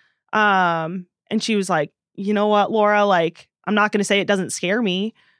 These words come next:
She said, "But you're also," I mean, at that time I was twenty-two. She said, "You're also at a point in your life, like,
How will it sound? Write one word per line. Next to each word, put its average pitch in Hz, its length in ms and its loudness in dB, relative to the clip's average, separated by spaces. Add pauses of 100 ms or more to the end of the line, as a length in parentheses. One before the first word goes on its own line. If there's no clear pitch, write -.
She 254 140 -2
said, 196 340 2
"But 185 340 2
you're 202 200 2
also," 185 220 0
I 180 40 -2
mean, 185 140 -2
at 180 80 -6
that 180 160 -2
time 196 140 -6
I 170 60 0
was 165 100 -6
twenty-two. 175 640 -8 (320)
She - 180 -2
said, 196 420 2
"You're 208 160 2
also 208 220 2
at 208 60 0
a 196 40 2
point 196 240 -4
in 196 80 -6
your 185 100 -2
life, 170 380 -2
like, 156 300 -2